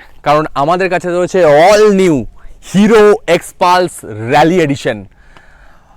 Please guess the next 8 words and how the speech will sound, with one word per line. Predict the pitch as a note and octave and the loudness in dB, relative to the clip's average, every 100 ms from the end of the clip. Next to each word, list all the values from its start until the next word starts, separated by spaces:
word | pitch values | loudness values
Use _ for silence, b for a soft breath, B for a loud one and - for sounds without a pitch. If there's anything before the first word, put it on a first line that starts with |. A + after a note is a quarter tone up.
| b A#2+ - | b -14 -2
the | C#3+ C#3 C3 B2+ | 2 2 2 0
limited | F3 G3 G3+ G3+ F3+ E3 | 0 0 0 0 0 -2
edition | E3 - F3+ D#3+ | -2 -2 -4 -2
bike | B2+ D3+ F3+ - - | -2 -2 -2 -8 -4
from | D3+ D3 C#3+ - | -2 0 -4 -8
Hero | - F3 F#3 | -2 0 2
Motocrop। | D#3 D#3 - D3 E3 _ _ b b b b | 0 -2 -2 0 0 _ _ b b b b
তো | - | -2